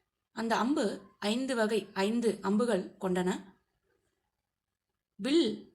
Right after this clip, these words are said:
கரும்பால் ஆனது, அதனுடைய நாண் வண்டுகளால் ஆனது. அதை கொண்டு அந்த ஐந்து அம்புகளும் அவர் எய்துகின்றாராம். மலர்வாளி சிந்த மிக வானிலிந்து வெயில் காய.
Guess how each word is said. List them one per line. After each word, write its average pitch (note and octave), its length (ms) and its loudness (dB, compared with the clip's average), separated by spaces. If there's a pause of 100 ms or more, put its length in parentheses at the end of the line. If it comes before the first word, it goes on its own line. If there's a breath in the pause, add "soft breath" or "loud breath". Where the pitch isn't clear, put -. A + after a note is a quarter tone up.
(160)
கரும்பால் A#3+ 340 4
ஆனது, F#3+ 500 0 (320)
அதனுடைய A#3 420 0
நாண் G#3 500 2
வண்டுகளால் A3+ 560 0
ஆனது. F3 340 -2 (1080)
அதை A#3+ 200 2
கொண்டு C4 400 -2
அந்த G#3 240 0
ஐந்து G3+ 540 -2
அம்புகளும் G3+ 680 -2
அவர் F3+ 300 -2
எய்துகின்றாராம். F#3 720 0 (2750 soft breath)
மலர்வாளி G#3 600 4
சிந்த G#3 500 0 (260)
மிக A#3+ 400 2
வானிலிந்து A#3 960 2
வெயில் F#3 280 4
காய. E3+ 520 -4